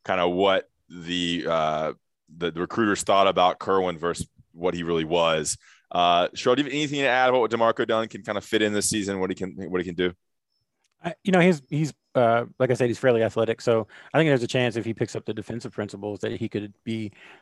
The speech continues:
Speaker 2: uh, impactful on that side of the ball just because of his size, his strength, his athletic ability. So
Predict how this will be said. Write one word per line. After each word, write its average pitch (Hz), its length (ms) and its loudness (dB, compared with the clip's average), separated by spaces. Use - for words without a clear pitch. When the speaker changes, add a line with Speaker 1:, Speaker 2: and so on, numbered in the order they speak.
Speaker 2:
uh, 107 220 0
impactful 110 480 -4
on 104 120 -4
that 107 160 -4
side 104 160 0
of 101 80 -4
the 98 60 -10
ball 101 340 -2
just - 180 -8
because 107 380 -2
of 107 60 -8
his 101 100 -10
size, 107 400 2
his - 140 -8
strength, 110 360 -10
his 101 160 -10
athletic 104 360 -2
ability. 107 500 -10
So 113 260 -6